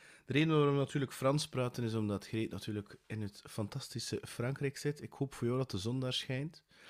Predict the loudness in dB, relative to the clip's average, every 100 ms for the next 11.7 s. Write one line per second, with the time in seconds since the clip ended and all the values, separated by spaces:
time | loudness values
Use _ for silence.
0 | -20 -18 -18 -20 -20 -20 2 10 12 12
1 | 8 6 4 4 8 8 8 8 8 6
2 | 4 0 0 2 4 2 0 0 0 0
3 | -2 -2 -2 -2 -2 -2 2 4 4 4
4 | 2 2 2 0 -6 _ _ _ _ -20
5 | _ _ _ -20 -6 0 0 0 -2 2
6 | 4 4 2 0 2 2 2 2 2 2
7 | 2 2 0 -2 -4 0 2 2 2 0
8 | -4 -12 -20 -20 -20 -8 2 2 4 0
9 | -4 -2 2 2 2 2 4 2 2 0
10 | -4 _ _ _ _ _ _ _ _ -10
11 | -10 -8 -4 2 6 6 4